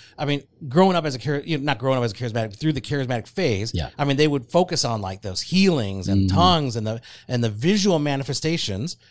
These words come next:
Speaker 1: uh, uh, of the gifts of the Spirit,
Speaker 2: The
Speaker 1: right?
Speaker 2: power.
Speaker 1: The power. Power. Holy Spirit, power. But, and he continues on,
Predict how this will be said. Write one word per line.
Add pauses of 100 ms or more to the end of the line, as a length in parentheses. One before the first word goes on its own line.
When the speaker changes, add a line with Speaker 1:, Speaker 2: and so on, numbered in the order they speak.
(120)
Speaker 1:
uh,
uh,
of
the
gifts
of
the
Spirit,
Speaker 2:
The
Speaker 1:
right?
Speaker 2:
power.
Speaker 1:
The
power. (380)
Power.
Holy
Spirit,
power. (800)
But,
and
he
continues
on,